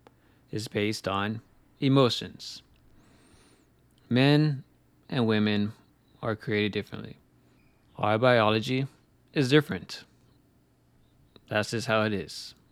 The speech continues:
That is how we are born. Men can do certain things that are better than women. Women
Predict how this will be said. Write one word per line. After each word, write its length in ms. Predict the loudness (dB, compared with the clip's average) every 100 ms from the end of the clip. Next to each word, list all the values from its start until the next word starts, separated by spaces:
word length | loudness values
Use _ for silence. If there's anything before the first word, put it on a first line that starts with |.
| _ _ _ _
That 200 | -4 -2
is 200 | 0 -2
how 420 | -2 0 0 -4 -10 _ -18
we 220 | -10 -4
are 100 | 0
born. 360 | 0 0 -4 -10 -20 _ _ _
Men 460 | -4 0 2 2 -2 -2
can 180 | -2 2
do 140 | 0
certain 320 | 0 -2 -2
things 220 | -2 -4
that 80 | -2
are 40 | -2
better 400 | -2 -2 -2 -6
than 200 | -4 -2
women. 420 | 0 0 -2 -4 _ _ -4
Women 480 | -2 0 0 -4